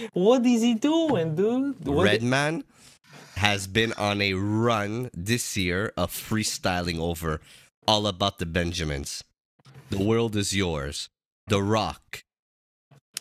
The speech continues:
Speaker 2: a Drake beat, which I have no ideas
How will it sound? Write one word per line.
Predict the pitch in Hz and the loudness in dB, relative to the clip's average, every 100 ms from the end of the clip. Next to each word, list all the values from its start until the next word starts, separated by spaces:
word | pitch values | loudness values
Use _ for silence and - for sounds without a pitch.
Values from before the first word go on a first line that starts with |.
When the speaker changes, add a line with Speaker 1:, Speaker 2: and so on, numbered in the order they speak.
| - | -2
Speaker 2:
a | 101 | 0
Drake | 98 101 127 123 - 87 | 0 0 2 0 -2 -2
beat, | 90 - | -2 0
which | 92 - | -2 0
I | 95 | 0
have | 90 | 0
no | 95 95 | 0 0
ideas | 90 92 95 82 76 - | -2 -2 -2 -2 -4 -10